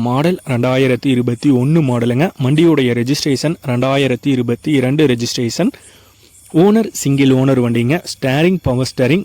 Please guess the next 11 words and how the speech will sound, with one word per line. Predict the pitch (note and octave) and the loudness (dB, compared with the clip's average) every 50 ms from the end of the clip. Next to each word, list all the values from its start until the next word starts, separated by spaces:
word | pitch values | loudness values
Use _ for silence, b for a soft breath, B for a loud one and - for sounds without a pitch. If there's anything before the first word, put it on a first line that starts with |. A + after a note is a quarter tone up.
| - | -2
கிளச்லாம் | - C3+ B2+ - - F3 F3 E3+ D3 | -2 -2 -2 -2 0 0 0 0 0
டபுள் | B2+ B2+ C3+ D3 - | 0 0 0 0 0
கிளச் | - D3 C3 - - | 0 0 0 -2 -4
ஆப்ஷன் | B2 A2+ - - C3 B2 | -6 -6 -6 -6 -6 -4
வந்து | A#2+ A#2 A#2+ A#2 | -4 -2 -2 -2
வருங்க. | A#2+ B2 A#2+ A#2+ C#3+ A3 B B B B B B B B D3+ C3+ | -2 -2 -2 -2 -2 -4 B B B B B B B B -4 -2
பிரேக், | C#3+ F3 G#3 - - - _ - C3 B2 | 0 0 0 -2 -4 -12 _ -4 -2 0
ஆயில் | B2+ C3+ C3 A#2 A#2+ | 2 2 2 2 2
பிரேக், | A#2+ C#3 E3+ - - - | 2 0 0 0 -4 -4
டயர் | - C3 C#3+ E3+ F3+ - | -2 0 0 0 0 -2
பாயிண்ட்ஸ்னு | F3 F3 E3+ - - D#3+ | -4 -4 -4 -4 -6 -4